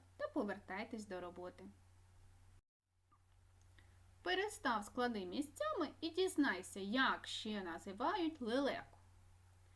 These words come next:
Лелека — це такий птах. Взимку він відлітає в теплі краї, а потім повертається.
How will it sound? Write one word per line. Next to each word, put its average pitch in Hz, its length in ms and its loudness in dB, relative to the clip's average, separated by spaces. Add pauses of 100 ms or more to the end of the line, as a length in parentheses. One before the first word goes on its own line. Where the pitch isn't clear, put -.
(320)
Лелека — 214 680 -2
це 285 200 0
такий 254 480 0 (200)
птах. - 560 2 (440)
Взимку 311 580 -2
він 220 220 -2
відлітає 233 640 -2
в 294 80 -8
теплі 196 420 -8
краї, 202 440 -6 (140)
а - 40 -20 (100)
потім 320 420 -2
повертається. - 800 -6